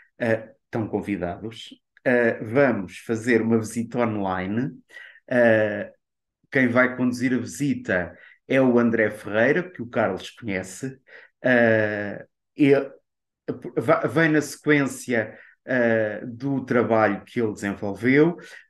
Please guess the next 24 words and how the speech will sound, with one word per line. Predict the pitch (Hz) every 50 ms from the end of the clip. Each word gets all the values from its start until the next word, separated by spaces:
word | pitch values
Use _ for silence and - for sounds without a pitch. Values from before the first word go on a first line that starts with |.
| _ -
Ah, | 143 139 135 135 135 135
ele | 135 151 151
já | 131 123 143
o | 139 135
ano | 131 127 127
passado | - 127 120 - 131 120 117 101 107 113 117 110
fez | 104 - - 117 107 92
a | 113
visita, | 101 95 90 95 107 113 113 110 - 127 127 127 127 - - - _ _ _ -
ah, | 127 123 117 117 117 117
e, | - 156 147 147 156 - - -
ah, | 135 123 120 120 117 117 117 -
este | 127 120 - - 117
ano | 113 113 117 120
vamos, | 117 113 110 110 110 113 110 - - - -
ah, | 123 113 107 107 104 104 101 104 101
fazer | - - - 110 101 98 107 107 104 101 98 - - - _ _ _ _ _
de | - 104 110 110
novo | 107 107 110 107 107 117
e | 104 101
é | 98 98 98 -
muitíssimo | - 127 110 101 95 98 101 92 - 104 101 98
interessante | 98 92 - - - 104 98 104 113 113 - - - - -
e | - - - 101 98 - -